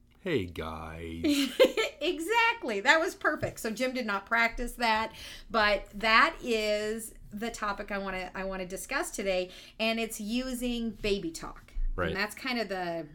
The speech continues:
Speaker 2: layman's term for it, baby talk, if you will. As speech language pathologists, we don't usually use the term baby talk. There are many technical terms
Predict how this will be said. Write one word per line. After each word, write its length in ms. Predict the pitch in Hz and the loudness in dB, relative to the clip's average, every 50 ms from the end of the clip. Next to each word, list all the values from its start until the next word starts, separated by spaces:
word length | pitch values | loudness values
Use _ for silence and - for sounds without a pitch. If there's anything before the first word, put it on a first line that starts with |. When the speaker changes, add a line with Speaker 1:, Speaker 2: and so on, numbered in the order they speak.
| - - - - - | -20 -20 -20 -20 -16
Speaker 2:
layman's 600 | - 180 180 190 185 180 196 190 180 180 180 - | -12 -8 -4 -2 0 0 0 0 -2 -6 -6 -8
term 280 | - - 190 180 175 180 | -8 -8 -6 -6 -6 -6
for 240 | 175 - 185 175 175 | -8 -8 -6 -6 -6
it, 100 | 170 170 | -4 -4
baby 260 | 185 180 175 175 196 | -2 -2 -2 -2 -4
talk, 300 | 190 - 190 180 180 - | -4 -2 0 0 0 -2
if 140 | 190 175 - | -6 -6 -4
you 100 | 190 185 | -4 -2
will. 280 | 185 190 185 196 190 - - - - - - - - _ _ _ _ - - - | -2 -2 -2 -2 -4 -6 -12 -20 -20 -20 -20 -20 -20 _ _ _ _ -20 -12 -6
As 200 | 220 220 208 202 | -4 -2 -2 -2
speech 280 | - - 254 247 247 - | -4 -4 -6 -6 -4 -2
language 280 | 226 214 202 208 - | -2 -2 -2 -4 -6
pathologists, 720 | - - - 196 185 185 190 202 196 202 214 220 214 - | -8 -6 -2 0 0 2 0 0 -2 -2 -2 -2 -4 -4
we 120 | - 196 196 | -2 -2 -2
don't 180 | 202 190 165 | 0 -2 -2
usually 240 | 180 185 170 175 175 | -4 -4 -4 -4 -4
use 320 | 170 175 196 226 240 233 - | -4 -4 -4 -4 -4 -4 -4
the 140 | - 208 | -6 -6
term 500 | 202 - - 214 202 202 196 196 196 196 - - _ | -6 -4 -4 -4 -2 -2 -2 -4 -4 -6 -10 -8 _
baby 340 | - 190 185 202 208 214 220 | 0 0 0 0 -2 -4 -8
talk. 380 | - - 233 226 233 247 247 - - - - - - - - | -4 -2 0 2 2 0 -2 -6 -12 -16 -16 -16 -18 -6 0
There 120 | 220 226 | 4 6
are 100 | 220 214 | 6 6
many 400 | 214 214 208 214 220 202 180 175 - | 4 2 0 0 0 -2 -4 -6 -6
technical 480 | - - 185 - - 233 226 - 208 226 | -6 -6 -6 -6 -6 -8 -8 -6 -8 -8
terms 560 | - - 233 233 240 247 262 262 - - - | -4 -2 0 0 0 0 -2 -4 -8 -10 -14